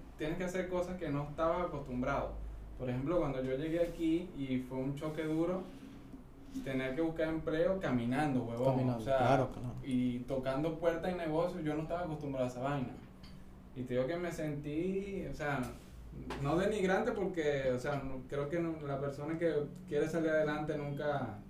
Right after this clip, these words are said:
Speaker 2: Mira, yo
Speaker 1: de
Speaker 2: recuerdo
Speaker 1: forma honesta no va a sentirse
Speaker 2: Claro.
Speaker 1: así, pero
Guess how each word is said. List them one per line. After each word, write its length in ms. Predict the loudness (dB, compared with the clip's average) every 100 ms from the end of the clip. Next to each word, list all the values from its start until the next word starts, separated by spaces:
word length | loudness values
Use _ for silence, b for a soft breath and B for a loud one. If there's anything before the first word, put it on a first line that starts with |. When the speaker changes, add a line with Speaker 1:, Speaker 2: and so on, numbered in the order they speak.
| -14 -10 4
Speaker 2:
Mira, 180 | 10 12
yo 100 | 12
Speaker 1:
de 60 |
Speaker 2:
recuerdo 340 | 12 12 12 12
Speaker 1:
forma 120 | 12 8
honesta 240 | 6 4
no 100 | 4
va 100 | 4
a 20 | 2
sentirse 180 | 4
Speaker 2:
Claro. 280 | 8 10 10
Speaker 1:
así, 140 | 6 2
pero 320 | 2 2 2